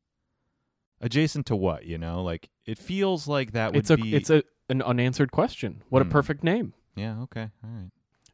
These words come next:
Speaker 2: I mean, it's not l-, Lady, what's, what's, like,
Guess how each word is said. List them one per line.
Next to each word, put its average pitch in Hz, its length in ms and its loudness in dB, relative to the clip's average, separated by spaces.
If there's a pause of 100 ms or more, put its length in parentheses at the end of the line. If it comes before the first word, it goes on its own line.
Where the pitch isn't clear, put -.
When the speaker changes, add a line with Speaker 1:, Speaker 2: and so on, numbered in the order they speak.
(240)
Speaker 2:
I 143 60 0
mean, 151 180 -2
it's 131 180 -6
not 151 240 -2
l-, 110 80 -12 (400)
Lady, 127 420 0 (100)
what's, - 280 -12 (560)
what's, - 160 -10
like, 156 140 0